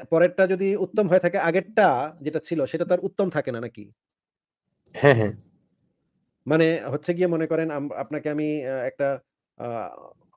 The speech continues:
Speaker 1: ফোন দিলাম, এরপরে একটা নতুন আরেকটা উত্তম একটা আরেকটা ফোন দিলাম।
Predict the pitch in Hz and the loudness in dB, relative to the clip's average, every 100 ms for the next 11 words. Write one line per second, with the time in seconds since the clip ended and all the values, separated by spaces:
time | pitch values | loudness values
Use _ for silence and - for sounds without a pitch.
0 | _ _ _ - 170 175 190 214 110 104 | _ _ _ -2 0 4 2 2 -2 -10
1 | _ _ _ 170 165 170 160 165 170 185 | _ _ _ -4 2 2 4 0 0 2
2 | 160 156 160 - 175 156 185 151 151 156 | 2 0 -2 -4 -2 0 0 0 -2 -2
3 | 165 147 135 110 95 | -2 -4 -6 -8 -10